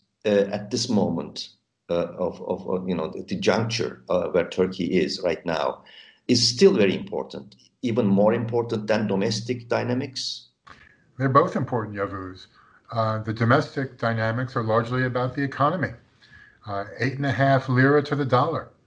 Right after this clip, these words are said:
Speaker 2: When the A K P came to power, it was about two lira to the dollar. Anatolian businesses that have supported the A K P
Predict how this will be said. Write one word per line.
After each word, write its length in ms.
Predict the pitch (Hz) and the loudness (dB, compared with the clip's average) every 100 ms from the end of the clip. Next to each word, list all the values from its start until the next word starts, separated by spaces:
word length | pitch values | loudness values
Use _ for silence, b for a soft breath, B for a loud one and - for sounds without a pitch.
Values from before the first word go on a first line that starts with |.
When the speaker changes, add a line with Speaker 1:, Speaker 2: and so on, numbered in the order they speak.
| b b b b b b - | b b b b b b -18
Speaker 2:
When 320 | 104 98 110 | -10 -4 0
the 160 | 113 110 | 2 0
A 80 | 117 | 0
K 200 | 135 123 | 0 0
P 220 | 123 131 | 2 0
came 560 | - 120 123 127 127 123 | 2 2 6 6 6 2
to 160 | - | -2
power, 500 | - 131 135 156 180 - _ b b b b | 2 2 2 0 -6 -16 _ b b b b
it 80 | 120 | -6
was 480 | 120 127 117 - - - | 0 2 2 -4 -12 -6
about 260 | 123 135 139 | 4 4 4
two 400 | - 165 190 175 - | 0 -2 -2 -6 0
lira 240 | 120 113 | 2 2
to 100 | 113 | 0
the 120 | 107 | -4
dollar. 400 | 101 95 90 - - b b _ _ b b - | 0 2 0 -6 -18 b b _ _ b b 0
Anatolian 600 | 120 123 123 131 127 117 | 2 2 4 4 4 4
businesses 580 | 123 120 127 147 139 135 | 2 2 -2 -2 -2 -2
that 80 | |
have 100 | 117 | -4
supported 460 | 107 117 - 127 131 | -4 -8 -2 0 2
the 160 | 131 127 | 2 2
A 80 | 135 | 2
K 220 | 143 139 | 0 0
P 400 | - 143 139 | -2 0 0